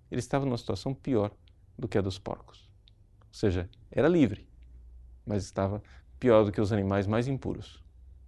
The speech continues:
No entanto, ele diz, caiu em si, diz, "Vou voltar para a casa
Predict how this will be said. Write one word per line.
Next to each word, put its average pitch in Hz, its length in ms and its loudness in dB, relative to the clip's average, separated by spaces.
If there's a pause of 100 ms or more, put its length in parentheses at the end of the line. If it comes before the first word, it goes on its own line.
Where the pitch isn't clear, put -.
(840)
No 131 80 0
entanto, 165 320 0
ele 127 160 0
diz, 104 560 -4
caiu 127 240 2
em 127 100 0
si, - 320 -8
diz, 95 300 -6
"Vou 135 240 0
voltar 123 560 -4 (320)
para 110 200 2
a - 20 -4
casa 87 600 0